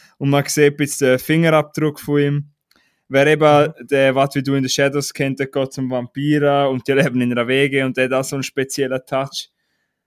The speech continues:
Speaker 1: Aber ich finde, der Humor, der funktioniert irgendwie bei mir, der zündet.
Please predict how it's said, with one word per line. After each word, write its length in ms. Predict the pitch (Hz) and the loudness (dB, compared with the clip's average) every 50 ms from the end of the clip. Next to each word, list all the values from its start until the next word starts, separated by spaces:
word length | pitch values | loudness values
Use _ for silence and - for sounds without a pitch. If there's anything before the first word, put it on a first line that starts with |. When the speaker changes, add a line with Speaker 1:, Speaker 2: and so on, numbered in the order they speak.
| _ _ | _ _
Speaker 1:
Aber 240 | - 139 135 147 156 | -6 -4 -2 2 2
ich 160 | 160 151 151 | 2 2 2
finde, 240 | 170 156 151 151 147 | 2 0 0 0 0
der 380 | 151 147 139 139 135 131 135 | 0 2 2 2 2 0 0
Humor, 560 | 139 139 143 143 143 139 135 135 139 135 - - _ _ _ _ | 0 -2 -2 -2 -2 -2 -2 -2 -2 -4 -6 -8 _ _ _ _
der 460 | - - 143 139 139 139 135 131 135 - _ _ _ | -8 -4 -2 0 0 0 0 -2 -4 -6 _ _ _
funktioniert 760 | _ - 147 143 139 131 - - 143 139 143 156 151 165 - | _ -6 -6 -6 -6 -6 -6 -6 -2 0 0 0 0 -2 -2
irgendwie 520 | - 170 160 160 156 151 151 151 151 156 143 | -4 -2 -2 -2 -4 -4 -4 -4 -6 -6 -8
bei 160 | - 151 143 | -6 -4 -4
mir, 240 | 147 147 147 147 143 | -2 0 0 0 -2
der 160 | 135 131 - | -2 -6 -6
zündet. 480 | - - 156 165 180 170 170 165 170 | -6 -4 -2 -2 -2 -2 -2 -4 -6